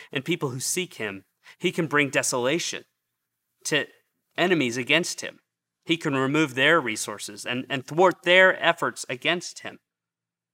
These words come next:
And he does do those things. He makes wars cease to the end of the earth. He breaks the bow and shatters the spear and burns the chariots with fire.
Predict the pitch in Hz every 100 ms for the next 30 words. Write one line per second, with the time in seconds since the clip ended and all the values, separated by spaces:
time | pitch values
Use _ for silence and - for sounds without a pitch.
0 | _ - 131 123 131 123 165 147 104 -
1 | 127 160 160 107 - 101 101 - - _
2 | _ _ _ 160 160 151 - 131 151 160
3 | 131 - 160 170 - - - 139 123 127
4 | 131 120 117 113 110 123 135 131 - 131
5 | 127 123 123 117 139 123 120 - - -
6 | 120 110 _ - - 123 120 135 143 139
7 | - 127 - 131 120 113 - - _ _
8 | _ 120 113 - 117 113 98